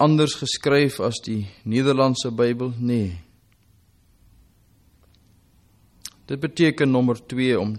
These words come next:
tyd te maak vir God in jou lewe is om te hoor wat die Here vir jou wil sê. Om sy stem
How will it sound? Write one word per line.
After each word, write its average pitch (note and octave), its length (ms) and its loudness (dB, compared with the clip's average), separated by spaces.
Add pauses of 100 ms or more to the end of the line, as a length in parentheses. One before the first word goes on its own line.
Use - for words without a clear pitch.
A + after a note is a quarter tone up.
tyd D#3+ 240 2
te C#3+ 80 0
maak A#2+ 380 2
vir A2+ 100 -8
God - 400 -4
in A2 80 -4
jou G2+ 160 -4
lewe G#2+ 460 -2 (960)
is A#2+ 320 -4
om A2 160 -2
te G#2+ 240 -6
hoor G#2 460 -2 (580)
wat G2 160 -6
die G2+ 160 -8
Here G2+ 460 -4 (420)
vir F#2+ 160 -14
jou F#2 240 -8
wil E2+ 160 -12
sê. F2+ 300 -14 (1600)
Om A2 160 -4
sy G#2 240 -8
stem F#2+ 380 -8